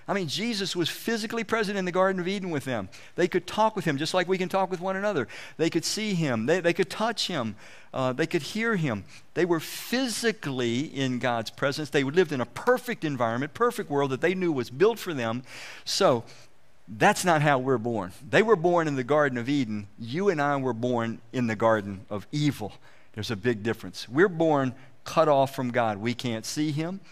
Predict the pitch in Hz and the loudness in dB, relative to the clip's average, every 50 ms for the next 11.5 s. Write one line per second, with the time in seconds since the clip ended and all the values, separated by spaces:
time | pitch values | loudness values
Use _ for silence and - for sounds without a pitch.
0 | - - - 120 123 113 - 127 117 117 113 110 117 135 139 143 139 135 143 147 | -20 -10 -6 -4 -4 -4 -2 -4 -4 -2 -4 -2 0 0 2 2 2 0 0 -2
1 | 165 185 - - - - - - - - - 113 123 127 123 117 117 117 127 123 | -4 -8 -10 -16 -20 -20 -20 -20 -18 -12 -4 -2 0 2 2 2 2 2 2 2
2 | 123 123 120 110 - 123 113 95 120 123 123 131 131 123 123 123 131 147 180 220 | 2 2 2 0 -2 -4 -4 -2 0 0 2 2 2 0 0 0 0 0 -2 -4
3 | - - - - - - - - - - - - - 131 139 143 139 143 143 135 | -10 -20 -20 -20 -20 -20 -20 -20 -20 -20 -20 -12 -4 0 2 4 6 6 4 4
4 | 131 131 127 - - 160 196 226 226 - - - - 220 214 - - 127 120 113 | 4 0 -2 0 0 0 0 0 0 -2 0 0 2 0 0 0 -2 -4 -4 -4
5 | 127 120 - - 214 233 202 208 196 165 - - - 143 131 123 - - 117 117 | -4 -4 -4 -2 0 0 0 0 -2 -2 2 4 4 6 6 4 2 0 -6 -2
6 | 107 117 113 113 117 110 110 110 120 135 147 135 - - 131 123 139 127 127 127 | 0 2 2 2 0 0 -2 -2 -2 -2 -2 -6 -8 -6 -2 2 2 2 2 0
7 | - 143 156 208 226 202 - - 208 208 - 190 180 - - - 160 160 139 - | 0 0 0 0 0 -2 0 2 2 2 0 -2 -4 -4 -2 -2 -2 -2 -2 -6
8 | 156 139 - - - 151 135 165 180 196 185 - - 165 147 - - 110 95 - | -8 -8 -8 -6 -6 -6 -4 -2 0 0 0 0 0 -4 -4 -4 -4 -6 -6 -6
9 | - - - - - - - - - - 123 123 123 151 165 160 - 180 180 160 | -10 -14 -14 -14 -16 -20 -20 -18 -14 -10 -8 -8 -2 -2 -2 -2 0 -2 -4 -4
10 | 156 - - - - 170 165 175 175 170 160 160 - - - 165 170 156 - 226 | -4 -4 -4 -4 -4 -6 -6 -4 -6 -6 -6 -6 -8 -4 -2 -2 -2 -2 -2 -4
11 | - - - 156 156 151 143 127 117 110 | -6 -6 -4 -4 -2 0 0 0 0 -2